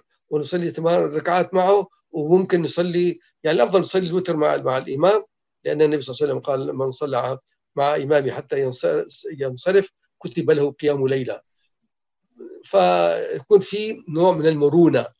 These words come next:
هلا لما نقول مثلا نحن سنصلي ثمان ركعات واللي بده يكمل عشرين هو حر.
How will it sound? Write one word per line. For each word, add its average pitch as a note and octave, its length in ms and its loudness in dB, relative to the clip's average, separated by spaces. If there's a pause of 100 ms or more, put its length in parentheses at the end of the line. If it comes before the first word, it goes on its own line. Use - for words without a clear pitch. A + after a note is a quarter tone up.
(420)
هلا D3+ 160 -4
لما F3+ 220 6
نقول A3 360 2
مثلا G3 420 4 (480)
نحن F3+ 260 0
سنصلي F3 480 0
ثمان D#3+ 260 4
ركعات C3+ 420 -2 (400)
واللي F#3 180 4
بده F3+ 400 4
يكمل G3 680 2
عشرين A3 480 0 (200)
هو F3 180 4
حر. C#3+ 280 -2